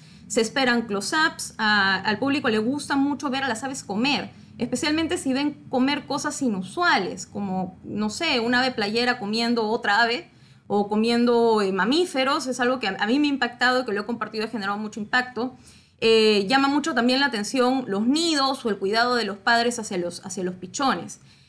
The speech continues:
En el tema de ilustración, eh, recién estoy compartiendo mi, eh, mis ilustraciones, experimentando con, con el público, y me doy cuenta, he, he tenido mucho co-, mucha acogida en el tema de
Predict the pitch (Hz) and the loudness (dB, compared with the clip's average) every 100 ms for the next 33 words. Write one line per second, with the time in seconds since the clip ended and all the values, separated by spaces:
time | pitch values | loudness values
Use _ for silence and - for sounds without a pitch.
0 | _ 233 262 262 359 403 381 302 247 - | _ 0 2 2 2 2 4 2 0 0
1 | 214 214 - - - 349 - 233 220 214 | -2 -2 0 2 2 0 -2 0 0 0
2 | 214 - 359 359 277 285 269 285 247 214 | -2 -2 0 0 -2 -4 -2 -2 -2 -2
3 | 247 240 247 247 240 - 233 220 - 214 | 0 0 2 2 0 -2 -4 -4 -4 -2
4 | 208 202 208 214 202 202 - 254 262 262 | 0 -2 -2 -2 -4 -6 -4 0 0 0
5 | 247 208 190 185 185 226 226 233 - 202 | -2 -4 -4 -4 0 0 0 -4 -4 -4
6 | 180 185 - _ _ - 208 202 202 277 | -4 -8 -14 _ _ -2 0 0 0 0
7 | 277 262 277 254 240 277 320 349 349 302 | 2 0 -2 0 2 2 0 0 0 2
8 | 269 294 - 240 240 247 285 302 294 294 | 2 0 0 -4 -4 -2 -2 0 0 -2
9 | 302 - - - 262 277 320 240 - 269 | -6 -8 -8 -2 -2 -2 -6 -8 -4 -2
10 | 269 - 226 202 247 262 277 254 277 | -2 -2 -4 -2 -2 2 2 0 -2